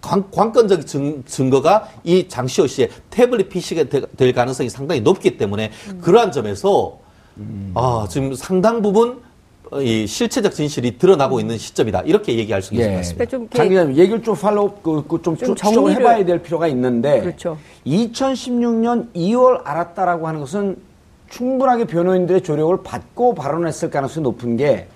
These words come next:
Speaker 3: 모든 돈이 넘어가는 시점이 종료가 이천십육 년 일월에 다 끝납니다.
Speaker 4: 네.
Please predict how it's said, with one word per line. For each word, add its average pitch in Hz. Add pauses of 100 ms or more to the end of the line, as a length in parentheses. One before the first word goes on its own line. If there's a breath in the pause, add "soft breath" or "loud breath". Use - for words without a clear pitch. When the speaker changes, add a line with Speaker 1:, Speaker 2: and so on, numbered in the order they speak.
(440 soft breath)
Speaker 3:
모든 202
돈이 202
넘어가는 170
시점이 170 (260)
종료가 208
이천십육 180
년 185
일월에 165
다 -
끝납니다. 131
Speaker 4:
네. 165